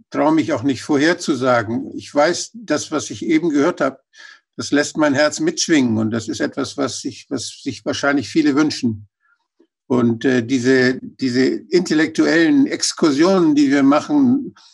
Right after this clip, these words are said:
die ja davon abhängen, wen wir kennenlernen, wer uns was erzählt, die sind ja sehr unterschiedlich. Und wenn ich in einem Milieu aufwachse, welches eben bestimmte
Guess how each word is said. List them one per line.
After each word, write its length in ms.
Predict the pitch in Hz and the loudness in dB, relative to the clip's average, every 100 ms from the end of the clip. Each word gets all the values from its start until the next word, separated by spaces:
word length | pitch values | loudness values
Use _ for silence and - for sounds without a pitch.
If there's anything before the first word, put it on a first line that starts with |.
| _ _ | _ _
die 80 | 143 | 0
ja 120 | 135 | 2
davon 340 | 151 143 143 - | 2 0 0 -2
abhängen, 640 | - 143 156 143 147 - | -2 0 4 4 2 -2
wen 220 | 139 160 156 | 2 2 2
wir 160 | 143 | 0
kennenlernen, 640 | - 202 170 139 127 117 | 0 2 2 2 2 2
wer 120 | 135 139 | 0 0
uns 160 | 117 | 0
was 200 | 147 127 | -2 -2
erzählt, 600 | 156 - 175 170 127 113 - - - - - | -4 0 2 4 2 -4 -12 -20 -20 -20 -6
die 60 | |
sind 180 | 147 165 | -2 2
ja 80 | 160 | 2
sehr 180 | 135 170 | 2 0
unterschiedlich. 640 | 180 175 - 127 - 120 | 2 0 0 -4 -4 -4
Und 140 | 135 131 | -4 0
wenn 120 | 143 | 2
ich 120 | 120 | 2
in 100 | 156 | 2
einem 300 | 143 139 135 | 4 4 6
Milieu 380 | 143 131 156 165 | 4 4 2 4
aufwachse, 720 | 156 - 156 156 - 156 - - _ _ _ _ | 0 0 -4 -4 -2 -2 -2 -12 _ _ _ _
welches 300 | 147 131 139 | 0 0 0
eben 540 | - 151 143 143 123 107 | 2 4 6 6 4 0
bestimmte 760 | 123 - 165 160 160 147 139 | -2 2 0 2 2 2 2